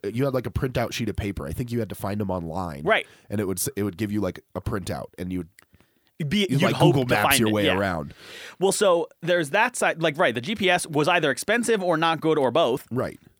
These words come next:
Speaker 2: And, and now, the other nice part about it, too, is that it's, like,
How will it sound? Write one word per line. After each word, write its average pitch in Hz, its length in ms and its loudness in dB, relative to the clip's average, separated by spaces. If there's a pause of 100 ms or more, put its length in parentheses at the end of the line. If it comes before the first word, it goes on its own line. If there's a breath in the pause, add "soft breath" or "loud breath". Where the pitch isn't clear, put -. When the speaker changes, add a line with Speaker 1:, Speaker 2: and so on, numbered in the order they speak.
(840)
Speaker 2:
And, 170 320 0
and 160 240 2
now, 143 420 2 (160 soft breath)
the 151 180 2
other 220 140 4
nice 202 180 2
part 180 200 0
about 156 120 4
it, 135 80 -4
too, 262 140 0
is 165 80 2
that 165 100 0
it's, 165 160 -2
like, 170 220 0